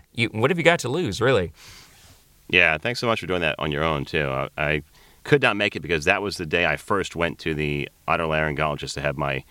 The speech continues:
Speaker 2: laryngeal stroboscopy done. So
Speaker 1: Nicely
Speaker 2: du-,
Speaker 1: done.
Speaker 2: duty called, as they
Speaker 1: <laughs>
Speaker 2: say.
Speaker 1: So thank you again, Pat, so much for being on the podcast. We'd love to have you back.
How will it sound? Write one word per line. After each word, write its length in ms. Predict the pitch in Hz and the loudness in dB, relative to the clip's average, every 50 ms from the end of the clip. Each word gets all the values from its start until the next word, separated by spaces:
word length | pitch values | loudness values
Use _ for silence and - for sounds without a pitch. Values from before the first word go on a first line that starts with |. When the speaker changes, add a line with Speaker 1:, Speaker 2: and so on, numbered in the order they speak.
| - - _ _ - _ - - | -20 -20 _ _ -20 _ -10 -4
Speaker 2:
laryngeal 540 | - 78 80 78 76 76 71 80 80 71 69 | -2 0 0 0 -2 -4 -2 -2 -2 -2 -2
stroboscopy 600 | - - 90 78 80 76 71 - - 78 78 69 | -4 -2 -2 0 0 -2 -4 -6 -6 -6 -4 -4
done. 220 | 69 67 64 64 | -4 -6 -6 -4
So 280 | - - 73 71 69 - - - - - - - - _ _ _ _ _ - | -4 -4 -2 -2 -4 -6 -10 -18 -20 -20 -20 -20 -20 _ _ _ _ _ 0
Speaker 1:
Nicely 400 | - 95 110 110 127 127 - 123 | 4 6 8 8 6 6 2 2
Speaker 2:
du-, 80 | 123 151 | 4 4
Speaker 1:
done. 100 | 160 156 | 4 4
Speaker 2:
duty 100 | 151 127 | 4 2
called, 340 | - 127 123 117 101 90 87 | 4 6 6 6 6 4 4
as 160 | - 82 78 | 2 2 2
they 140 | - 185 156 | 2 0 0
Speaker 1:
<laughs> 0 | |
Speaker 2:
say. 320 | - - 85 76 71 67 - _ _ _ _ _ _ _ _ - - | 0 -4 -6 -6 -6 -8 -12 _ _ _ _ _ _ _ _ 0 4
Speaker 1:
So 120 | - 131 | 4 4
thank 220 | 131 - 202 190 | 6 4 2 2
you 80 | 170 170 | 2 2
again, 240 | 160 156 160 147 135 | 4 6 4 4 4
Pat, 300 | 143 143 135 135 123 - | 4 4 4 4 4 2
so 240 | - - 175 175 156 | 0 2 2 2 2
much 180 | 139 127 - | 2 0 0
for 80 | - 120 | 0 2
being 220 | 117 117 113 113 | 2 2 4 4
on 80 | 110 110 | 2 2
the 80 | 110 | 2
podcast. 560 | - 117 110 110 107 - 117 110 110 107 - - | 4 4 4 4 4 4 4 4 4 2 0 -4
We'd 160 | 127 127 135 | -4 2 2
love 160 | 160 156 131 | 2 2 2
to 80 | 143 123 | 0 2
have 180 | 120 117 104 | 2 2 2
you 140 | 107 107 98 | 2 0 2
back. 380 | 98 98 92 92 90 - - | 2 2 2 0 -2 -4 -8